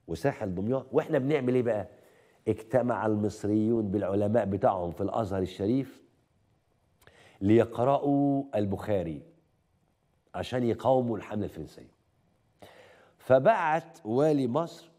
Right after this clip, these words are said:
للسلطان العثماني، قال له: "ال-، إحنا جبنا ك-، ك-،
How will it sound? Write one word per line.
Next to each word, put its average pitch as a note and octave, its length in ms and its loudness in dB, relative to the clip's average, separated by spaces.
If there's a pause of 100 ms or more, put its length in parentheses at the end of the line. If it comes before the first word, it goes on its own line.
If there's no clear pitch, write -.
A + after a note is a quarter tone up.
(120)
للسلطان A2+ 1120 -2
العثماني، C3 800 -6
قال G3+ 380 2
له: G3 240 -2 (840)
"ال-، G#2 640 2
إحنا G#2+ 240 -4
جبنا C3+ 420 0
ك-، C#3+ 460 0
ك-، A2 200 -8